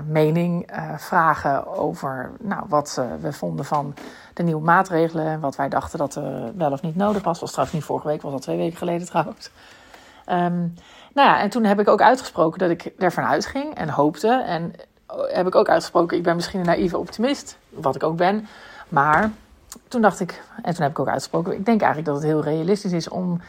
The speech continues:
de maatregelen eerder gelijk te trekken voor meer sectoren dan dat je de horeca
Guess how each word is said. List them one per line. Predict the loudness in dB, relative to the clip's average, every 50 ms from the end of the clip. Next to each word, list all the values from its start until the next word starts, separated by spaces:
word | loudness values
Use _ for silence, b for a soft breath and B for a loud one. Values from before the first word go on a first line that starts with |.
| B B B B B B B
de | _ 0 2 2 2 4
maatregelen | 4 4 4 4 4 0 -2 -2 0 -2 -2 0
eerder | 2 2 2 2
gelijk | 0 2 4 6 8 6 6 4 2
te | -2 -2
trekken | 2 4 2 4 4 4 2 2 2 -2
voor | -2 0 0 2
meer | 2 2 2 2 2 2
sectoren | 0 -2 -4 -2 0 2 2 2 2 2 0 -2 -2 0 4
dan | 4 6 6 6 4 2
dat | 2 0 0 0 -2
je | -2 -2
de | 0 -2
horeca | 0 0 0 0 0 0 -2 -2 -2 -2 -4 -6